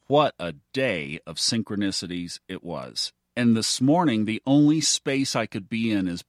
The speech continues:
wonderment and gratitude. So as you think about this and process it and put it to work,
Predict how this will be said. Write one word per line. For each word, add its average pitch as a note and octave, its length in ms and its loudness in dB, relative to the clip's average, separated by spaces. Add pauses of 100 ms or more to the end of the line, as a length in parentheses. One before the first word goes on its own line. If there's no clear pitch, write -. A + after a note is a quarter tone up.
wonderment C#3+ 840 0 (180)
and G#2+ 160 -6
gratitude. D#2+ 800 -10 (540)
So D3 200 -2
as C3+ 280 -4
you G#3 360 -4
think - 400 -6
about F2+ 260 -4
this D#2+ 220 -6
and F2+ 100 -6
process B2 500 -2
it B1+ 100 -12
and F#2 140 -6
put C3 140 -6
it G#2+ 100 -10
to G#2+ 60 -12
work, F#2+ 340 -8